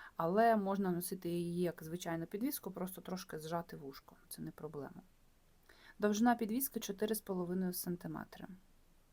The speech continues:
Так, і вартість зазначаю. Так, тепер що є по цьому сету ще? Каблучка в дев'ятнадцятому розмірі і сережки.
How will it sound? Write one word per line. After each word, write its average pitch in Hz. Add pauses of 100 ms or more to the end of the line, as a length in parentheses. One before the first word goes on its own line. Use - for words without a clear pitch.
(880)
Так, -
і 262
вартість 196
зазначаю. 151 (4000)
Так, -
тепер 220
що -
є 202
по 196
цьому 190
сету 190
ще? 165
Каблучка 190
в 175
дев'ятнадцятому 175
розмірі 170
і 175
сережки. 185